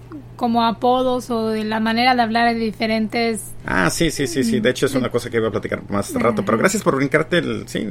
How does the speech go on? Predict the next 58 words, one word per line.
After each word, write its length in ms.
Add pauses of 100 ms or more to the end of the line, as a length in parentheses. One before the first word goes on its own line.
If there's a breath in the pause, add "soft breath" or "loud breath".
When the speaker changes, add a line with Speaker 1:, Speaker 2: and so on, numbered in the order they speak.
(100)
Speaker 2:
gracias 280
por 200
brincarte 360
el 100
tema, 260
Speaker 1:
Oh, 80
Speaker 2:
sí, 60
Speaker 1:
pues 100
Speaker 2:
güey. 80
Speaker 1:
es 80
que 100
tú 80
estás 240
hablando 320
de 160
que 100
como 240
te 120
dices, 680 (200)
no 180
Speaker 2:
Ah, 40
Speaker 1:
lo 80
Speaker 2:
sí. 60
Speaker 1:
interpretan 480
en 160
cierta 260
manera 340
mal 320
ni 100
nada, 340
pero 220
pues 460
uno 220
no 140
Speaker 2:
Sí. 60
Speaker 1:
sabe 280
el 100
significado 720
Speaker 2:
No 60
Speaker 1:
de 60
Speaker 2:
lo 40
Speaker 1:
ciertas 140
Speaker 2:
estoy 160
diciendo 260
Speaker 1:
palabras. 200
Speaker 2:
porque 240
me 120
sienta 340
mal, 420
porque 240
por 140
lo 120
más 180
estoy 360
como 280
que 140
sí, 340
me, 180